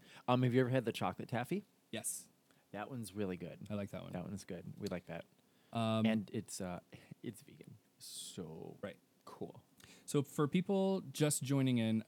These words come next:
Speaker 2: um, I see some names that I have not seen in a very long time. Welcome to Closet Talks. This is our podcast that we do from the closet each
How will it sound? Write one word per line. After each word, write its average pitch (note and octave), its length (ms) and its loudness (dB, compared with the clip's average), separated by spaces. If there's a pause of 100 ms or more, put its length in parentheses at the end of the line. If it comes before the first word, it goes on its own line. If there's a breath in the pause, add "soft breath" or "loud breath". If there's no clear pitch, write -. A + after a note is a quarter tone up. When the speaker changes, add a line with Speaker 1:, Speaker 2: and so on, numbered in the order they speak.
Speaker 2:
um, A2 360 0
I A2 120 0
see B2 180 0
some A#2 240 2
names G#2+ 240 4
that G#2 100 -2
I G#2 60 -2
have G2+ 180 -2
not G2 300 -2
seen G#2 300 0
in F#2+ 80 -2
a F#2+ 60 -4
very G#2 300 -2
long F#2+ 220 -4
time. F#2+ 280 -6 (260 loud breath)
Welcome E3 440 6 (220)
to C3 300 4
Closet C3 380 4
Talks. G2 440 -6 (100)
This - 220 0
is A#2 220 0
our G#2+ 340 0
podcast G2+ 800 -4
that G2+ 180 -6
we G#2 120 -4
do G2+ 260 -4
from G2+ 160 -8
the F#2+ 80 -8
closet A2 380 -2 (560 loud breath)
each - 440 -2